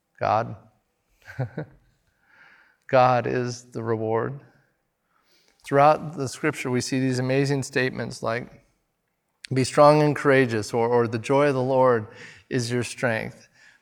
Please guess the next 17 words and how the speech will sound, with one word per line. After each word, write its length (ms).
And 220
what 140
are 80
the 100
guarantees 560
that 140
come 240
with 160
that? 380
Is 160
it 80
that 180
we'll 180
always 440
win 320
in 120
life? 400